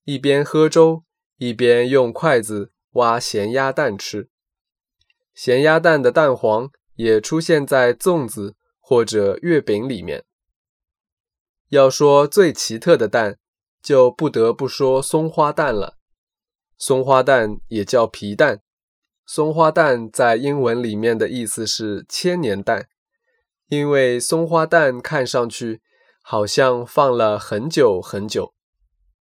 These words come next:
松花蛋的颜色确实不好看，外面像褐色的果冻，里面是深绿色的浓稠液体。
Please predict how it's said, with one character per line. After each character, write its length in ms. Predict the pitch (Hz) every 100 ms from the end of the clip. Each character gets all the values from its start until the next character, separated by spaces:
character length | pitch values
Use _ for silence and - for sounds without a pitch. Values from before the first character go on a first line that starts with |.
| _ _ _ _ _
松 280 | - 170 170
花 180 | 180
蛋 220 | 175 175 135
的 80 |
颜 240 | 117 107 117
色 420 | - 139 117 - -
确 200 | 196 151
实 360 | - 110 117
不 160 | 120 151
好 200 | - -
看， 240 | - 127 - _ - - - - _ -
外 200 | 160 143
面 380 | 143 131 120 113
像 340 | 156 135 123
褐 280 | - 190 143
色 260 | - 131
的 220 | 110 104 101
果 260 | 110 87
冻， 260 | - 143 - - - - - -
里 200 | 120 110
面 380 | 127 143 123 117
是 260 | - 131
深 380 | 123 - 175 180
绿 180 | 190 147
色 240 | - 127
的 260 | 107 104 101
浓 280 | 104 101 175
稠 240 | - 104
液 240 | 113 117 98
体。 240 | -